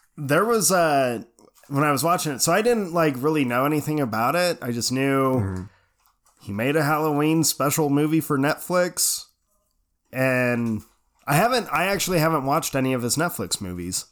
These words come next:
Speaker 1: So
Speaker 2: Oh, really?
Speaker 1: this was the first one of his that I've watched.
Speaker 2: Mm-hmm.
Speaker 1: Not that I haven't wanted to, I just,
Speaker 2: Yeah.
Speaker 1: like I keep saying, there's so much content, it's
Speaker 2: Yeah.
Speaker 1: hard to just keep up.
Speaker 2: Yeah.
Speaker 1: But, uh,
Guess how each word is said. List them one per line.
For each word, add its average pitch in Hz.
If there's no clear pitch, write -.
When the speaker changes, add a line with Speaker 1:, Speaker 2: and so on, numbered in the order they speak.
Speaker 1:
So 113
Speaker 2:
Oh, 120
really? 127
Speaker 1:
this 190
was 180
the 170
first 175
one 160
of 147
his 147
that 135
I've 120
watched. 131
Speaker 2:
Mm-hmm. 95
Speaker 1:
Not 226
that 180
I 147
haven't 117
wanted 135
to, 180
I 156
just, 120
Speaker 2:
Yeah. 90
Speaker 1:
like 107
I 127
keep 165
saying, 151
there's 107
so 123
much 160
content, 139
it's 101
Speaker 2:
Yeah. 87
Speaker 1:
hard 123
to 151
just -
keep -
up. 127
Speaker 2:
Yeah. 90
Speaker 1:
But, 131
uh, 120